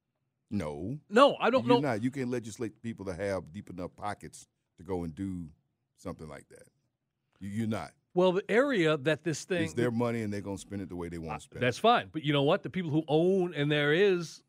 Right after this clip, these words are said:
Speaker 2: somebody who owns that area, who polices that area around the Titanic. First of all, you think about buying land. You don't think about it being <laughs> ten thousand feet under the sea, right?
Speaker 1: Yeah.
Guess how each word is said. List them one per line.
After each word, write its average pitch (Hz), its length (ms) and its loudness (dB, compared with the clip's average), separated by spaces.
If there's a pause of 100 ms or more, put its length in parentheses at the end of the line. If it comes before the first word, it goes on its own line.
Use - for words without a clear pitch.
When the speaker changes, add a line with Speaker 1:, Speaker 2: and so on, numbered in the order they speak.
Speaker 2:
somebody 160 340 0
who 151 240 0
owns 190 540 6
that 165 200 4
area, 165 260 0
who 139 120 0
polices 147 540 0
that 143 220 2
area 147 380 0
around 127 320 0
the 117 80 -6
Titanic. 117 520 -4 (360)
First 233 180 0
of 190 40 0
all, 165 80 6
you 151 140 0
think 247 160 0
about 147 180 0
buying 135 280 2
land. 110 300 -2
You 117 80 -2
don't 180 140 0
think 180 160 -6
about 127 220 -2
it 107 100 -18
being 120 280 -4 (340)
<laughs> - 340 -20
ten 170 160 0
thousand 143 320 0
feet 135 240 0
under 110 160 -2
the 147 140 -8
sea, 120 340 2
right? 120 260 0 (160)
Speaker 1:
Yeah. 90 160 -6